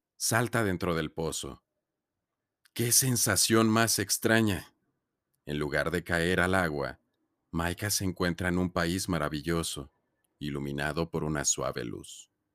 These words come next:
Aturdida, cree estar soñando. Aquí la hierba parece más verde y las flores más hermosas.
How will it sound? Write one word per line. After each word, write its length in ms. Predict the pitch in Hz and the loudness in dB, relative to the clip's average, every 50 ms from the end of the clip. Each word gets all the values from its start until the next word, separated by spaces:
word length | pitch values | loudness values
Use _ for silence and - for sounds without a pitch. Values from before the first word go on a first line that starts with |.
| _ _ _ _ _ _ _ _ _ _ _ _ _ _ | _ _ _ _ _ _ _ _ _ _ _ _ _ _
Aturdida, 800 | - 73 76 - - 71 64 - 71 73 71 85 92 107 110 - _ _ _ _ _ _ | -4 -4 -2 -2 -2 -4 -4 -2 -2 0 2 2 2 2 0 -4 _ _ _ _ _ _
cree 180 | - 110 110 113 | 0 2 2 2
estar 300 | 101 98 - 87 85 82 | 2 2 0 0 0 0
soñando. 640 | - - 87 78 80 82 80 80 78 65 - - _ _ _ _ _ _ _ _ _ _ _ _ _ _ _ _ _ _ _ _ | 0 -2 -2 -2 -2 -2 -2 -4 -4 -8 -10 -16 _ _ _ _ _ _ _ _ _ _ _ _ _ _ _ _ _ _ _ _
Aquí 240 | - 82 - - 107 | -6 -4 -2 2 2
la 120 | 113 117 | 4 4
hierba 400 | 120 104 113 110 104 98 98 95 | 4 4 4 4 4 4 2 2
parece 360 | - 92 90 90 87 - - | 2 2 2 2 2 0 2
más 260 | 92 87 85 85 80 76 | 2 2 2 2 0 0
verde 340 | 82 82 85 80 71 76 | 0 0 2 0 -2 -4
y 40 | 71 | -4
las 240 | 69 69 69 - - | -4 -4 -6 -6 -2
flores 380 | - 87 82 78 78 73 - - | 0 0 2 2 0 0 -2 -2
más 260 | 80 73 69 - - | -2 -2 -2 -2 -2
hermosas. 760 | 69 67 69 71 71 65 65 - 71 65 60 - - - _ | -2 -2 -2 -2 -2 -2 -4 -4 -6 -6 -8 -8 -10 -10 _